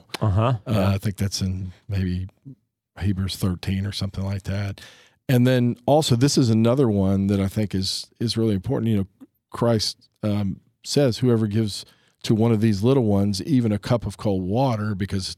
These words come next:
Speaker 2: he is a disciple, truly I say to you, he shall not re-,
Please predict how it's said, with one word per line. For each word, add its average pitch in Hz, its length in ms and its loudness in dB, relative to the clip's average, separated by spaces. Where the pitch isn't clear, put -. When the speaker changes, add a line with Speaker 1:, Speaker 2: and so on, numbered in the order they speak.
Speaker 2:
he 113 140 -2
is 95 140 0
a 95 60 -2
disciple, 98 600 -2
truly 117 400 0
I 98 60 -2
say 104 220 -4
to 98 60 -4
you, 98 180 -4
he 123 180 2
shall 110 260 2
not 104 280 0
re-, 113 380 -4